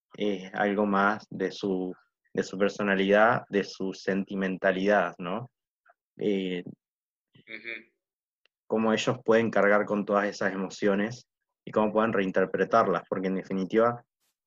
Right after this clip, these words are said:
Speaker 1: eh, la actuación es reinterpretar esos sentimientos. Yo lo, lo imagino como, por ejemplo, una, una mujer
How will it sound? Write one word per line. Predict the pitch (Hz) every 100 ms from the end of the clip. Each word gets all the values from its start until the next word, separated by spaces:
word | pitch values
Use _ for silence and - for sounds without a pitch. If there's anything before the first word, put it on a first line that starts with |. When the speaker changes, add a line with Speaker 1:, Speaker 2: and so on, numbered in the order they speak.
| _ _
Speaker 1:
eh, | 104 101 92
la | 95
actuación | 92 95 107 110
es | 110
reinterpretar | 104 95 95 85 95 92 98
esos | 101 - 104
sentimientos. | 101 87 95 104 107 101 104 120 - _ _ _ _ _ _ _ _ _ _ - -
Yo | - 107
lo, | 107 101 87
lo | - 101
imagino | 101 - 110 104
como, | 98 95 90 87 85 - _ _ _ _ _ _ _ _ _ _ _ _ _ _ _ _ _ _ -
por | 107
ejemplo, | 107 104 107 95
una, | 95 117 113 104 101 - _ _ _ _ _ _ -
una | 117
mujer | 110 101 - 113 127